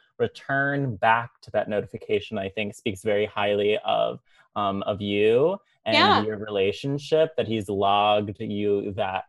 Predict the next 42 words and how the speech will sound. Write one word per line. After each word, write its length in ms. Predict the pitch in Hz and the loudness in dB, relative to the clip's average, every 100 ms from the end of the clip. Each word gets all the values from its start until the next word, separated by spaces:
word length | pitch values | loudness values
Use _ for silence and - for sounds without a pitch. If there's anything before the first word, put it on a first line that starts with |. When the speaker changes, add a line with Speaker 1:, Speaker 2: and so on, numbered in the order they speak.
| - | -10
Speaker 1:
um, 400 | - - - - | -10 -10 -12 -6
Speaker 2:
He's 220 | 302 302 | -2 2
thinking 340 | 415 453 330 233 | 4 6 6 4
about 320 | 202 160 - | 6 4 4
you. 80 | - | -4
Speaker 1:
prominently. 680 | 107 98 - 98 - - 117 | -4 -6 -6 -8 -8 -6 -2
Yeah. 160 | 101 | 2
Speaker 2:
He 140 | 294 294 | 2 2
remembers 840 | 302 302 302 381 320 240 233 233 233 | 2 4 6 6 4 4 4 2 2
that 100 | 220 | 0
you 100 | 233 | 0
messaged 440 | 226 226 226 214 - | 0 0 0 -2 2
him 340 | 214 202 190 - | 2 2 -2 0
months 460 | 214 285 440 - | 4 4 4 -2
ago 680 | 196 185 170 151 170 233 - 220 | 0 4 4 4 4 4 0 4
and 100 | 233 | 8
is 60 | |
Speaker 1:
But 100 | 214 | 8
Speaker 2:
like, 80 | 165 | 8
Speaker 1:
even 200 | 165 208 | 6 6
more 300 | 151 143 147 | 6 4 4
so, 720 | 156 - 110 98 52 53 120 - | 0 2 6 6 4 -2 -8 -4
Speaker 2:
Yeah. 120 | 127 | -2
Speaker 1:
even 160 | 127 127 | 0 0
more 260 | 120 123 | -2 -4
so, 240 | 123 - 101 | -4 0 0
I 240 | - 113 | 4 2
wanna 180 | 135 139 | 2 -2
say 300 | - 113 107 | -4 0 2
that 140 | 104 107 | 0 -4
he 140 | 123 | -2
remembers 640 | 120 120 120 139 135 131 - | -2 0 0 2 2 0 -2
the 80 | |
memories 600 | 120 113 120 110 104 113 | -2 -2 -2 -2 -4 -6
that 100 | 113 | -6
you 380 | 107 120 113 110 - _ - | -4 -2 -2 -4 -8 _ -20
had 680 | - 135 139 131 104 101 - | -12 -2 2 4 4 2 -2
on 160 | 110 107 | -2 -2
that, 220 | 101 - - _ _ | -2 -6 -12 _ _
uh, 140 | 120 120 117 | -4 -2 -2
godforsaken 960 | 135 127 139 175 - - - 127 131 113 | 4 6 8 6 4 -6 0 0 0 -2
boat. 400 | 107 101 101 - | 2 2 2 -2